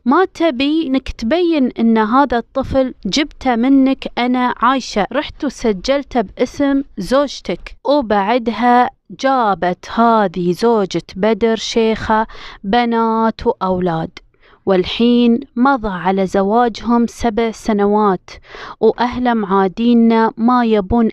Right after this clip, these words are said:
أي علاقة معاه، لكن هنا الناس الأخيار قالوا لازم هذا الرجل يرجع لأهله، ما يصير تتبرون منه بهذه الطريقة. وبعدها قام هذا الولد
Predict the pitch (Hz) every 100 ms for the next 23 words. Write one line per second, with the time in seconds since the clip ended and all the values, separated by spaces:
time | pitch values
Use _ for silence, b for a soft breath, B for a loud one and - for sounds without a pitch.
0 | 226 233 185 190 214 226 208 196 180 175
1 | 170 - B B B - 262 302 - 240
2 | 208 214 226 214 214 226 262 330 - 233
3 | - 190 - 220 226 214 208 185 233 240
4 | 220 247 330 269 247 202 220 262 214 196
5 | 202 226 196 214 208 208 B B B 262
6 | 359 262 277 233 220 294 285 233 196 233
7 | 320 - 349 311 - 247 202 226 226 262
8 | 269 220 254 254 196 - 220 240 208 -
9 | 190 208 202 - 170 - _ _ _ 269
10 | 302 240 220 220 247 226 220 254 254 254
11 | 233 190 302 381 370 311 247 233 285 277
12 | 226 208 190 214 254 254 262 220